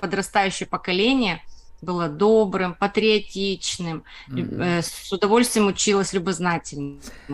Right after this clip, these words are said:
Speaker 2: Хорошо, а ваша-то мама, ну, бабушка для ваших детей, у вас старшая дочка, да, получается, двадцать лет, а младшие,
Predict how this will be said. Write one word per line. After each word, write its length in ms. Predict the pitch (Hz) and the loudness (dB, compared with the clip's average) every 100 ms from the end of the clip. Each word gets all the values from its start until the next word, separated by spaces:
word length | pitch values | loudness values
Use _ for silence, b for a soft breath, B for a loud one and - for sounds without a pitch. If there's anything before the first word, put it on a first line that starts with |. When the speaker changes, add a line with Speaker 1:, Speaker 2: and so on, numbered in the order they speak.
| 127 B B - | -12 B B -14
Speaker 2:
Хорошо, 720 | - 180 202 - - 131 117 | -4 -2 -2 -4 -2 0 0
а 240 | - 120 113 | 2 2 2
ваша-то 380 | 151 - - | -2 -2 -6
мама, 420 | 131 135 131 110 107 | 0 2 2 0 -2
ну, 100 | 127 | -2
бабушка 420 | 135 127 - - | 0 0 -4 -4
для 120 | 107 | -4
ваших 300 | 113 - 107 | -4 -4 -12
детей, 420 | 107 113 180 226 240 - - - - - | -12 -10 -6 -6 -6 -14 -20 -20 -20 -10
у 60 | |
вас 140 | 117 - | -8 -6
старшая 520 | - 127 - - 107 | -2 -2 -2 -12 -12
дочка, 420 | 101 120 - - | -12 -14 -14 -16
да, 140 | 117 127 | -12 -12
получается, 440 | 127 120 127 - | -14 -16 -18 -16
двадцать 300 | 120 143 - | -10 -10 -10
лет, 180 | 127 - | -12 -10
а 100 | 107 | -12
младшие, 720 | 113 123 151 - 120 113 127 | -8 -8 -8 -10 -10 -10 -12